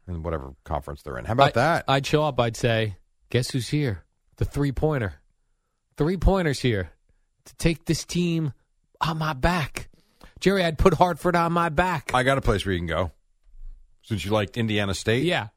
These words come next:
Speaker 1: I U P U I.
Speaker 2: I U P U I?
Speaker 1: Out of the Horizon League. They're three and twenty-six and they're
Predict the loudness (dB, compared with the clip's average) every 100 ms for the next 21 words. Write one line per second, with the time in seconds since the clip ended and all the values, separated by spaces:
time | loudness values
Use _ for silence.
0 | _ _ _ _ 2 2 4 0 2 2
1 | 2 0 0 2 0 -2 -6 -14 _ _
2 | -4 -2 -4 -6 -6 -4 -4 -6 -8 -14
3 | _ 0 2 2 2 4 4 4 2 0
4 | -2 0 0 2 2 2 2 2 2 2
5 | 2 0 0 0 0